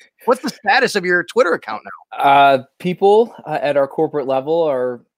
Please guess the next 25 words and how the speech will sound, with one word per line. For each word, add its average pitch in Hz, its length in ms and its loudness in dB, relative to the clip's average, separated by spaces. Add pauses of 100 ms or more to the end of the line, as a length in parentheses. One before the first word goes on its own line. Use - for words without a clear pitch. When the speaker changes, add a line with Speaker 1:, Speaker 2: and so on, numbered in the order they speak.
(180)
Speaker 2:
on 147 220 -2
the 143 100 -6
case, 151 680 -8
but 139 140 -2
it, 127 120 -6
it's 139 260 -6
taken 156 300 -4
longer 151 260 -2
than 139 140 -4
I 135 120 -4
thought. 170 280 2
You're 151 80 0
right. 170 300 4
I, 143 80 2
I 151 160 0
actually 170 420 -2
was 151 300 -8
talking 160 340 -2
with 156 140 -4
Eric 147 320 -4
Wood 147 200 -4
a 135 60 -8
few 135 180 -12
days 143 300 -6
ago. 151 420 -2